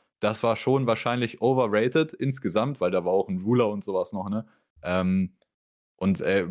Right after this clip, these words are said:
Prince halt noch keine großen Series, keine richtig großen Matches in seiner Karriere gespielt, weil er halt noch so jung ist. Aber, Digga, das ist halt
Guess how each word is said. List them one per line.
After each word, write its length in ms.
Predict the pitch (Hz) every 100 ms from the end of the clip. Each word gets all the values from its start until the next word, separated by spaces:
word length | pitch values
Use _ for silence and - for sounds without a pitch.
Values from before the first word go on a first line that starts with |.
| 92
Prince 320 | - 117 110 110
halt 260 | 104 -
noch 260 | 92 101 98
keine 280 | - 110 107
großen 320 | 95 110 107
Series, 460 | - 120 117 107 -
keine 400 | 107 107 101 101
richtig 260 | 120 107
großen 260 | - 104 101
Matches 260 | 107 117
in 60 | 95
seiner 160 | 95 92
Karriere 280 | 98 107
gespielt, 400 | 92 - 90 95
weil 100 | 90 87
er 60 |
halt 100 | 87
noch 120 | 90
so 120 | 87 87
jung 240 | 92 95
ist. 180 | 98 - _ _ _ -
Aber, 540 | 85 92 92 92 82 - _ _
Digga, 240 | 95 110 92
das 180 | 80
ist 140 | 101 95
halt 280 | 95 92